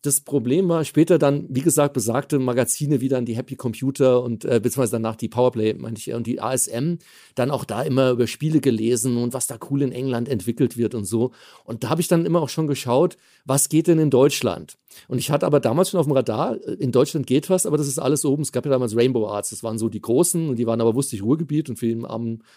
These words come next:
Bub aus Hanau, wer weiß, wo das Ruhrgebiet ist, da komme ich niemals hin, das ist ja am anderen Ende der Welt. Und dann gedacht, na gut, da wirst du eh nie landen.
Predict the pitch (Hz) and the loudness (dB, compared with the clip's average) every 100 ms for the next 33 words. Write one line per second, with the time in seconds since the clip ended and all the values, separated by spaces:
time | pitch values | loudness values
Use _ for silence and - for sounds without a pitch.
0 | _ 147 139 113 101 110 151 143 120 120 | _ -6 -2 -2 -2 -2 0 2 2 0
1 | 123 123 110 101 127 170 151 143 - 151 | 0 -2 -4 0 0 0 -4 -6 -6 -6
2 | - 107 117 101 131 113 - 165 170 _ | -6 -8 -8 -6 -4 -2 -2 -4 -4 _
3 | _ - 120 117 113 120 120 117 120 113 | _ -12 -6 -6 -2 -2 0 -2 -2 0
4 | 104 135 190 - - - - - _ 139 | 4 4 4 -2 -20 -20 -20 -20 _ -4
5 | 135 - 135 139 139 131 117 117 107 123 | -2 -4 -4 -2 0 -2 -2 -4 -4 -4
6 | 113 117 123 143 117 117 113 92 92 - | -2 0 -2 -2 -2 0 0 -2 -8 -12
7 | 113 | -20